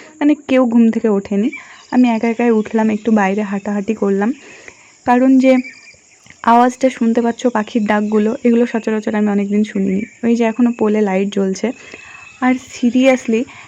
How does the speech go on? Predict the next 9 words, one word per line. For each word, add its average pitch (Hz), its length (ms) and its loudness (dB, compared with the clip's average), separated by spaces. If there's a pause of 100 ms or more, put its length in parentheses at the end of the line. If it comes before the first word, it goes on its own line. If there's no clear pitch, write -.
এত 233 220 -2
সুন্দর 277 400 2
লাগছিল 262 640 0
যে 226 320 -2
এত 240 260 -2
সুন্দর 240 420 0
পাখির 214 420 -4
ডাক 208 300 -2
আমি 240 200 2